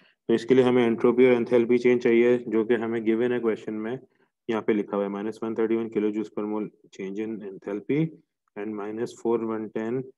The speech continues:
joules per Kelvin per mole is a change in entropy। तो गिब्स फ्री एनर्जी के लिए फॉर्मूला होता है delta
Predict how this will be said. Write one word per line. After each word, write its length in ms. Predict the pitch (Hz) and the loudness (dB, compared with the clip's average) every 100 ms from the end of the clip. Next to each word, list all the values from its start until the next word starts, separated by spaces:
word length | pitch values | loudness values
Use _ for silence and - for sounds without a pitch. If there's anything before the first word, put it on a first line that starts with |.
| _ _ | _ _
joules 280 | 104 127 127 | 0 0 2
per 120 | 127 | 0
Kelvin 280 | 117 113 113 | 0 -2 -2
per 120 | 110 110 | -4 -4
mole 220 | 110 110 | -4 -2
is 100 | 107 | -2
a 80 | 110 | -4
change 300 | 107 104 104 | -6 -6 -6
in 60 | 110 | -6
entropy। 480 | 101 90 92 87 87 85 _ _ _ _ - | -8 -8 -8 -8 -12 -12 _ _ _ _ -10
तो 220 | 101 101 | -6 -4
गिब्स 240 | 101 110 - | -2 -2 0
फ्री 120 | 120 | 0
एनर्जी 380 | 113 113 110 107 | 0 0 0 0
के 100 | 110 | -2
लिए 80 | 110 | 0
फॉर्मूला 300 | 110 107 110 | -2 -2 -2
होता 160 | 107 113 | 0 -2
है 60 | |
delta 340 | 104 101 101 | -2 -2 0